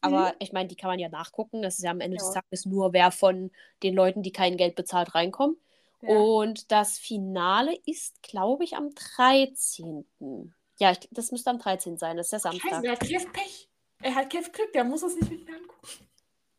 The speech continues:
Speaker 2: Ja, guck ich's mit dir an.
Speaker 1: Ja.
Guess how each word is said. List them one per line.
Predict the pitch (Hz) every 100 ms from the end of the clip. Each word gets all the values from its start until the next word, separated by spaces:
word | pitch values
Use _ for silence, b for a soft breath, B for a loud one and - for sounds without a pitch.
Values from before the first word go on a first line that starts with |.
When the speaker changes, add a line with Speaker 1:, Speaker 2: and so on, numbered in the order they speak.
| _
Speaker 2:
Ja, | - 185 175 175 180 185 -
guck | 254
ich's | - -
mit | 202 196
dir | 151
an. | 170 185 - _ _
Speaker 1:
Ja. | 262 269 247 220 214